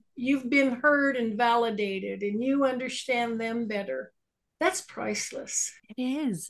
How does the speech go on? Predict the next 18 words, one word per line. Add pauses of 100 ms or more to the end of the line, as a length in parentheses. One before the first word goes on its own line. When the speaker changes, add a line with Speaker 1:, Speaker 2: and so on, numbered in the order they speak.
Speaker 2:
And
especially
when
it
comes
to
something
like
money (220)
and (240)
wanting
to
make
connections
and
celebrate
holidays
together.